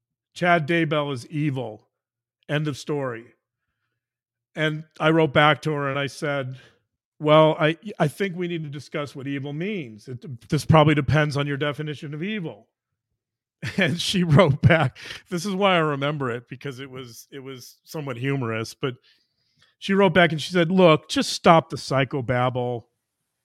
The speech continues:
Just stop the, you know, the, the nonsense and ju-, let's just call this what it is. It's evil, full stop, end of story. We don't need to discuss anymore." <laughs>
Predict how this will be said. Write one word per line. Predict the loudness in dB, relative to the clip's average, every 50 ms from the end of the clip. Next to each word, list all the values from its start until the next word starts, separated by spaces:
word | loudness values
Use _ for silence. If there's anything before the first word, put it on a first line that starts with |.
| _ -12
Just | -12 -10 -10
stop | -10 -6 -2 0 2 2 0 -2 -4
the, | -2 -2 -2 -2 0
you | -2 0
know, | 0 2 2 2 2
the, | 0 0 0 -2 -4 -6 -14 -20 _ _ _ _ _ _ _ _ _ _ _ -16
the | -10 -6 0
nonsense | 2 4 4 4 4 2 -2 0 2 2 2 2 0 -2 -4 -8
and | -6 -4
ju-, | -4 -2 0
let's | 0 -2 -2
just | -2 -6 -6 -8
call | -10 -4 0 0 2 2
this | 0 -2 -4 -4
what | -2 0 0
it | 0 0
is. | -2 -2 -4 -4 -8
It's | -10 -12 -10 -8
evil, | -4 -2 -2 -2 -4 -6 -8 -10 -16 _
full | -6 -4 -4 -2
stop, | -2 0 0 2 2 0 -2 -6 -6 -4
end | -2 -2 -2 -2
of | -6
story. | -6 -4 -4 -2 -2 -4 -6 -6 -2
We | 0 2
don't | 4 4 2 2
need | -2 -4
to | -6 -8
discuss | -6 -2 -2 0 0 -2 -4
anymore." | -6 -8 -6 -6 -8 -8 -8 -10 -14 _
<laughs> | _